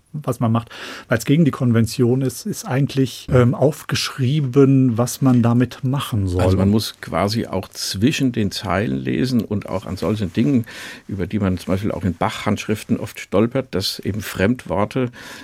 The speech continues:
Speaker 2: eben Latein geschrieben werden und alles andere in einer anderen Schrift, dass man auch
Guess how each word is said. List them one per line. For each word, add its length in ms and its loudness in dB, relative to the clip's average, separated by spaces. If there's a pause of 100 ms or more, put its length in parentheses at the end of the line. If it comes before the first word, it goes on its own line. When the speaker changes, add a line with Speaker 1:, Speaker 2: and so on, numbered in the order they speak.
(400)
Speaker 2:
eben 360 0 (280)
Latein 420 0
geschrieben 420 -2
werden 300 0 (100)
und 180 -6
alles 200 -6
andere 300 -4
in 80 -2
einer 120 -6
anderen 380 -4
Schrift, 340 -2
dass 160 -8
man 140 -10
auch 300 -12